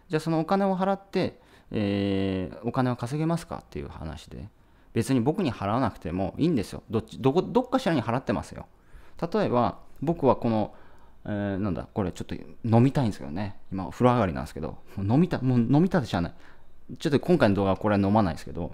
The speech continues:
これ僕唯一の楽しみなんですよ。「今日一日終わったな」みたいな。もう、<laughs> 飲みたい。飲まない。これはちょっと真面目な話なんで。でも、でもね、じゃあ、僕、普通の人ってこれ、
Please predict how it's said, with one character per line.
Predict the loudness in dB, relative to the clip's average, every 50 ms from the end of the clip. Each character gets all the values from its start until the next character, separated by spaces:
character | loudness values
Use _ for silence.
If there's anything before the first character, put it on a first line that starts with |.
| -12 -20 -20 -20 -20 -20 -20 -20 -18 -4 -2
こ | 0
れ | 2
僕 | 2 2 2 4
唯 | 6 6 6
一 | 4 2 0
の | 0 0
楽 | 0 2 2 2 2
し | 2
み | 0 -2
な | -2
ん | -6
で | -8
す |
よ。 | -10 -12 -12 -14 -14 -12 -10
「今 | -6 -6 -6
日 | -6
一 | -4 -6 -8 -6
日 | -6
終 | -8 -10
わ | -10
っ | -12 -12
た | -14 -12 -12
な」 | -12 -12
み | -12 -12
た | -14
い | -16
な。 | -18 -20 -20 _ -20 _ _ _ _ _ _ _ _ _ -20 -20 -20 -20 -20 -20 -20 -20 -20 -16 -4 0 2
も | 2 4 4 2
う、 |
<laughs> |
飲 | 2 -2 -4 -6 -8 -8 -10 -12 -16 -16 -18 -16 -12 -12 -12 -12 -8 -4
み | 0 2 2 0
た | 0 -2 -6 -2 -4
い。 | -4 -4 -6 -18 -20 -20 -20 -20 -20 -20 -20 -20 -20 -20 -12 0 2
飲 | 4 6
ま | 6 6
な | 6 4
い。 | 0 -6 -12 -6 0
こ | 2
れ | 2 2
は | 4 2
ち | 0
ょ |
っ | 0
と | 2
真 | 2 2 2
面 | 2 0
目 | 0
な | -2
話 | -2 -4 -6 -6
な | -8
ん | -8 -8
で。 | -8 -10 -12 -14 -16 -18 -20 -20 -20 -20 -20 -18 -18 -18 -18 -8 4
で | 6 6
も、 | 6 8 8
で | 8 8
も | 8 8
ね、 | 4 2 4
じ | 6 6
ゃ | 6
あ、 | 6
僕、 | 6 4 4 4 2
普 | 0 0
通 | 0 4 4
の | 4 4
人 | 4 0 -2
っ |
て | 2 2 2
こ | 4 6 4
れ、 | 4 4